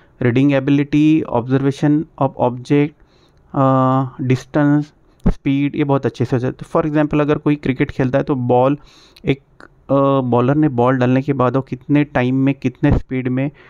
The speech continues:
वो आएगा और कितने time में उसे हिट करना है, ये जो calculation होता है, ये छोटे calculation है, ये observation है, जिनका अच्छा है वो उसमें expertise होती है। इनका observation power बहुत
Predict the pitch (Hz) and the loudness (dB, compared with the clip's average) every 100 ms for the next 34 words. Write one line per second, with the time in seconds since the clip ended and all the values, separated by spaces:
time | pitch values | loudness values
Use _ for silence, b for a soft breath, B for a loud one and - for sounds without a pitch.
0 | b - 135 - 120 120 135 135 - 131 | b -4 -2 0 0 0 0 -2 -4 -4
1 | 151 139 127 127 143 131 151 131 - - | -4 0 0 0 0 0 0 -2 -6 -4
2 | 139 131 117 117 156 - b b _ 156 | -2 0 0 0 -2 -6 b b _ 0
3 | 185 185 131 131 143 135 147 127 120 120 | 0 0 -2 -2 -2 -2 0 0 0 0
4 | 143 196 - 156 - 156 160 180 147 147 | 0 -2 -2 -2 0 -4 -4 -2 -2 0
5 | 143 135 131 160 180 127 123 135 127 - | -2 0 0 0 0 0 0 0 -2 -2
6 | 120 139 - b b b b - 139 131 | 0 0 -4 b b b b -10 -2 2
7 | 139 - 143 - - - - 175 135 143 | 4 2 0 -2 -4 -6 -2 -2 0 0
8 | 190 - - 127 120 - 147 160 - - | -4 -8 -4 -2 -2 0 0 0 -2 -4
9 | 117 - 156 92 - _ b b - 127 | -4 0 0 0 -4 _ b b -2 -2
10 | 123 110 113 135 143 151 127 131 135 - | 0 0 0 0 0 0 0 0 -2 -4
11 | 139 135 127 123 131 | -2 -2 -2 -2 0